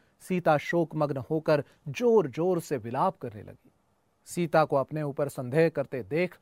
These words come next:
हनुमान को बहुत दुख हुआ। हनुमान ने रामचंद्र जी की वो मुद्रिका सीता को दे दी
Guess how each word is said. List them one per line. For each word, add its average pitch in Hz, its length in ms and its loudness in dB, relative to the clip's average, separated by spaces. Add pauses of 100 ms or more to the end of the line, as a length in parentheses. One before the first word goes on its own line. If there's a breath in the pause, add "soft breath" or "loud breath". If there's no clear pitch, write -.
(240 soft breath)
हनुमान 240 380 -2
को 180 120 -2
बहुत 165 500 0
दुख 110 320 -12
हुआ। 87 200 -10 (640)
हनुमान 127 400 -4
ने 156 280 -4 (240 soft breath)
रामचंद्र 185 600 4
जी 165 200 -6
की 214 200 -4
वो 175 320 2
मुद्रिका 147 540 2 (180 soft breath)
सीता 175 360 4
को 123 180 -4
दे 151 240 0
दी 202 220 -2